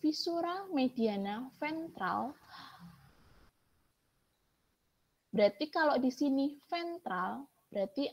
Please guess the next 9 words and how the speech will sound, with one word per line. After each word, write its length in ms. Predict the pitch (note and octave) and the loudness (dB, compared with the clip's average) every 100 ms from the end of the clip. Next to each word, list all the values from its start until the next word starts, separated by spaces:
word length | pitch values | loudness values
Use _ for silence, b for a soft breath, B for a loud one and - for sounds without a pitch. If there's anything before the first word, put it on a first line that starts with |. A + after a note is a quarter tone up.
| - | -2
anterior. 800 | C#4+ D#4 D#4 B3+ A3+ G3+ F3+ E3+ - _ b b b b b b | -2 -2 0 0 2 0 0 -2 -8 _ b b b b b b
Di 160 | G#3 | -6
sini 640 | G#3+ A#3+ A#3+ B3+ D4+ F4+ D4+ | -2 2 2 2 0 0 0
disebut 640 | B3+ - A#3 - C4+ D#4 | 0 0 -2 0 -2 0
sebagai 800 | - C4 - G3+ F#3 F#3 F#3 F#3 - _ - | 2 2 2 0 0 2 0 0 -6 _ 4
kornu 720 | E4 F#4 F4+ E4+ E4+ F4+ F#4+ - | 4 4 -2 -4 -4 -6 -10 -4
anterior. 800 | D#4 D#4 D#4 C4 A3+ F#3 F#3 A3 - _ _ _ _ _ _ _ _ _ _ _ _ _ _ _ _ _ _ _ - | -2 -2 -2 -2 -2 -2 -4 -6 -10 _ _ _ _ _ _ _ _ _ _ _ _ _ _ _ _ _ _ _ -4
Ini 160 | A#3+ G#3+ | -2 -2
loh, 160 | F#3 | -4